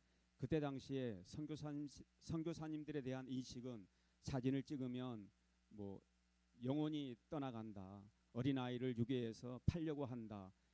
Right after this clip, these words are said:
이런 온갖 억측된 그 유언비어 속에서도 그런 사랑을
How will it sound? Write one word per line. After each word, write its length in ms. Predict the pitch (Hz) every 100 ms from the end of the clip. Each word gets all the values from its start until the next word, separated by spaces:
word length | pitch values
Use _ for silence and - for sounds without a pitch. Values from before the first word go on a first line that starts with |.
| -
이런 400 | 127 147 127 113
온갖 440 | 113 143 165 175 131
억측된 720 | 123 160 - - 143 120 98 _ _ _
그 120 | 120 107
유언비어 500 | 135 165 151 156 143
속에서도 680 | 156 131 120 117 117 110 98 _ _
그런 260 | - 131 135
사랑을 600 | - 147 123 120 113